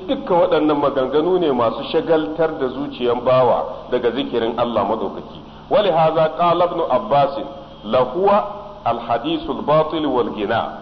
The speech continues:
Don haka Abdullahi bin Abbas, sahabin Annabi Muhammad,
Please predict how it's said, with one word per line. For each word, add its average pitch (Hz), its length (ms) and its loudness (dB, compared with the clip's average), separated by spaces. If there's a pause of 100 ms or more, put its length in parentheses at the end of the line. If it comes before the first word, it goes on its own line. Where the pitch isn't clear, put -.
(480)
Don 139 140 2
haka 170 220 0
Abdullahi 147 580 0
bin 139 100 -2
Abbas, 117 560 2
sahabin 151 460 0
Annabi 139 320 -2
Muhammad, 117 480 0